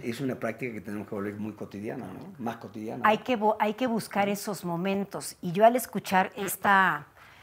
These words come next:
Speaker 2: todo esto que nos dices de lo que va matando el amor, de lo que despedaza una pareja, todos hemos estado en alguna relación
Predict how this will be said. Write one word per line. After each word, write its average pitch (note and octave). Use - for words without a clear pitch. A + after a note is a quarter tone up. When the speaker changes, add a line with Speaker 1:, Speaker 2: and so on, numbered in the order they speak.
Speaker 2:
todo G3
esto A3
que F#3+
nos D#3+
dices F3
de E3
lo F3
que F3
va F3+
matando F3
el E3
amor, D#3+
de E3
lo C#3+
que C#3+
despedaza E3+
una F#3+
pareja, E3+
todos C#4+
hemos C#4
estado A3
en F3
alguna F3+
relación E3+